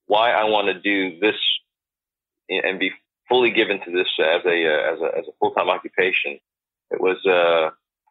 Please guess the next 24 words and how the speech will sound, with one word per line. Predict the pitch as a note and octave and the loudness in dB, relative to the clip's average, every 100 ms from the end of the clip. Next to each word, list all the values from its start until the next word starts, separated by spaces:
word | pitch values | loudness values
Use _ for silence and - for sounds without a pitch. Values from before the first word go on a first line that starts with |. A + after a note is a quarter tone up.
| - | -8
it | G2 | -4
was | F#2 F2+ | -4 -2
my | F#2 F2+ - - - | 0 0 -4 -4 2
second | C#3+ C#3 A#2+ - - - | 2 2 -2 -2 -8 -8
Super | A#2 F2+ | -8 -2
Bowl | F#2 F2+ | 2 4
outreach | F#2+ E2 F2 - - | 2 0 -2 -2 -2
with | F#2 - - | -4 -2 -2
the, | D#2+ D#2 | 0 0
with, | F2+ - | -4 -4
with | F2+ - _ | -6 -8 _
the | F2+ | -4
ministry | F2+ F2 D#2+ D#2+ | -2 0 0 0
that | D#2 | 0
I'm | D#2 | -2
a | D2+ | -2
part | F2 D#2+ | -2 0
of | D2 - | -2 -2
now. | E2 D#2+ C#2+ C#2 _ _ _ _ D#2 | -2 0 -2 -6 _ _ _ _ -4
Um, | D#2 D#2 | -2 -2
this | E2 - | -2 -2
was, | F2+ E2+ - | -2 -2 -4
uh, | D#2+ D#2 D2+ C#2+ D2 | -2 0 0 0 -2
the | D#2+ | -4